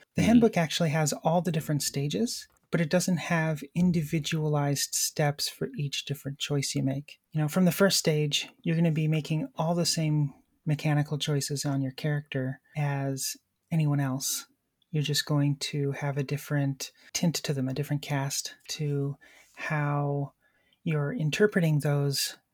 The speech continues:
Speaker 1: modifications to your character based on the choice you made. So if you, you, you chose wealthy or orphan or whatnot, those will influence your choices, but not explicitly like they did in Smallville.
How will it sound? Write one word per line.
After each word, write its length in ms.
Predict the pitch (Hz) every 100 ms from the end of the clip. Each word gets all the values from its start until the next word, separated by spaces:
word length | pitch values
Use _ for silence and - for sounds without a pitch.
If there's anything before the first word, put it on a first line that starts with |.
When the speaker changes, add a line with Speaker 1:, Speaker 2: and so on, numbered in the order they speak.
| -
Speaker 1:
modifications 680 | 151 143 147 156 143 147 -
to 80 | 143
your 100 | 135
character 760 | - 135 131 - 143 135 131 -
based 340 | 143 139 - - -
on 540 | 147 139 135 131 131 139 _ _ -
the 60 |
choice 340 | 135 147 135 -
you 80 | 143
made. 360 | 131 131 131
So 140 | - 143
if 160 | 139
you, 200 | 151 156 -
you, 220 | 175 269
you 120 | 175 156
chose 400 | 160 147 - - -
wealthy 680 | 151 151 147 - 139 135 131 _
or 680 | 277 147 143 139 139 135 139 _ _ _ -
orphan 640 | 147 147 - 135 131 131 - -
or 160 | 151
whatnot, 480 | 139 139 151 147 143 _ _ _ _
those 160 | - 180
will 100 | 180
influence 380 | 165 170 151 143
your 80 | 147
choices, 440 | 165 156 139 131
but 160 | - 202
not 480 | 147 139 - - - _ _ -
explicitly 880 | 143 - 170 - - 147 135 127 _ _
like 180 | 147 143
they 100 | 151
did 140 | 143 135
in 100 | 135
Smallville. 500 | - 165 151 127